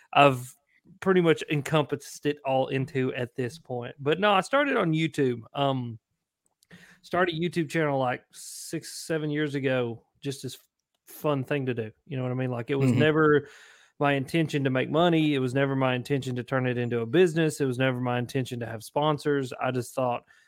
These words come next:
Speaker 1: "I like making these videos and putting really loud rock songs over the top of 'em and catching fish." And so I put 'em out
Speaker 2: <laughs>
Speaker 1: there and people enjoyed 'em. And so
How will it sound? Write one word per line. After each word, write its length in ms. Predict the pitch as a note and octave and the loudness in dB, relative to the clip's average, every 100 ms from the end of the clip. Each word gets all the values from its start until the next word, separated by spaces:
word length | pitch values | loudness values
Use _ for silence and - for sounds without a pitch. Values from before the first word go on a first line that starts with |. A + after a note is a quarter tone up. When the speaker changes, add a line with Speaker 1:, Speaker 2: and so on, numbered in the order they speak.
| _ _ _ | _ _ _
Speaker 1:
"I 80 | D3+ | 0
like 200 | C3+ - _ | 0 -2 _
making 320 | C#3 C3+ C#3 | -2 0 0
these 240 | C3+ A#2+ B2 | 0 0 0
videos 480 | C3+ C3 C3+ C3 | 2 4 4 2
and 120 | A#2 A2+ | -2 -4
putting 220 | - C3 | -4 0
really 240 | C3 C3+ | 0 2
loud 320 | B2+ C3 B2+ | 4 4 4
rock 280 | A#2+ C3 B2 | 4 2 2
songs 360 | - A#2+ A#2+ A#2+ | -4 -4 -2 0
over 300 | A#2+ A#2 A#2+ | -2 0 -2
the 80 | A#2+ | 0
top 320 | C3 B2 B2 | 4 4 4
of 160 | A#2+ | 2
'em 120 | A#2+ A#2+ | 0 -2
and 140 | A#2 | -2
catching 340 | C3 B2+ - A#2 | 2 0 0 0
fish." 400 | E3 E3+ B2 B2+ | 4 4 2 -2
And 140 | A#2+ | -4
so 320 | C3+ B2+ B2+ - - - - | 0 2 2 0 -12 -8 0
I 80 | D3+ | 2
put 160 | E3+ E3 | 4 4
'em 80 | D3 | 6
out 260 | D#3 F3 | 6 6
Speaker 2:
<laughs> 0 | |
Speaker 1:
there 260 | D#3 D#3 F3 | 6 6 6
and 160 | D3+ B2+ | 2 2
people 320 | D#3 D#3+ E3+ | 2 4 4
enjoyed 340 | D3+ F3+ G3+ | 6 10 10
'em. 200 | A#2 A2 - | 8 -2 -8
And 240 | C3 B2+ A#2+ | -4 -2 -2
so 420 | - C3 B2+ B2 | -2 0 0 -2